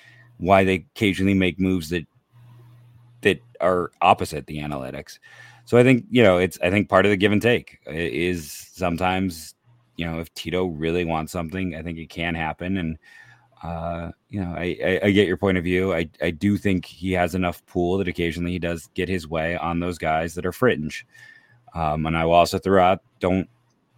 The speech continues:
type that about Mike Freeman, 'cause even if you don't tag him in the tweet, he's gonna find it and respond to it 'cause he's got the time to look up his name, apparently,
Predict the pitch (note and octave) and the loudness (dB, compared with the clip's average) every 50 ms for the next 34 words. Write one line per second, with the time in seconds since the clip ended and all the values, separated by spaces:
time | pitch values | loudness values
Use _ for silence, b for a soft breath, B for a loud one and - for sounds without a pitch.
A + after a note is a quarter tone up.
0 | _ _ _ - G#2+ G2 F2+ E2+ - F#2 F#2 F2 F#2 F#2 F2 F2+ F#2+ F#2 F2 - | _ _ _ 0 2 2 2 4 4 4 4 6 6 4 6 4 2 2 0 0
1 | - A2+ A2 G2+ F#2 F#2 F2+ - F2+ D#2+ F2+ F2+ F#2 F2+ - - F2+ F#2 F2+ E2 | -2 0 2 2 2 0 0 -2 -4 -4 -4 -4 -4 -6 -6 -6 -4 -4 -4 -4
2 | - F#2 F#2 F#2+ G2 F2+ E2+ D#2+ D#2+ - - E2+ D#2 C#2+ D#2+ D#2 - E2+ D#2 - | -2 -2 -2 -2 -2 -2 -4 -4 -6 -6 -6 -8 -6 -6 -8 -10 -8 -10 -10 -6
3 | - E2+ E2+ E2+ E2 D#2+ C#2 D#2 D#2+ - - F2+ E2+ F2 F2+ E2 D2+ C#2+ C#2+ C#2+ | -6 -4 -4 -2 -4 -4 -4 -6 -8 -6 -2 0 0 2 2 0 0 -2 -4 -6
4 | - _ - D#2+ C#2+ - D#2 - - D2+ D2 - - - D#2 D2+ D2+ D#2 D2+ D2 | -10 _ -14 -14 -12 -12 -16 -10 -10 -10 -10 -10 -8 -6 -4 -4 -4 -6 -8 -10
5 | D#2 D2+ D#2 D#2+ - _ F2+ D#2+ - D#2 D2 - D#2+ D2 - E2+ F2 F2 E2 D2+ | -14 -18 -18 -20 -18 _ -12 -10 -10 -10 -12 -12 -10 -8 -4 -4 -2 -2 -4 -4
6 | - E2 D2+ D2 C#2+ D#2+ D#2+ D#2 | -6 -8 -8 -6 -6 -6 -8 -8